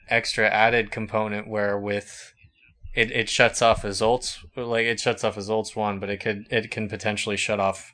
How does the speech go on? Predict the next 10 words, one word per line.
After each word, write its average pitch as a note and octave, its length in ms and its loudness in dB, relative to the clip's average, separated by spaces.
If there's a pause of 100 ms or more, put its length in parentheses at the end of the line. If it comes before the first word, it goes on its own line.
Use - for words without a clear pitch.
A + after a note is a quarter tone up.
(720)
uh, A2+ 120 6
like, G#2 220 4
it, A2+ 220 -2
it A#2+ 140 8
can A#2 140 6
also A2+ 300 4
activate G#2 540 8
other G#2 280 4
wands F#2 680 -4 (640)
that, G2 380 2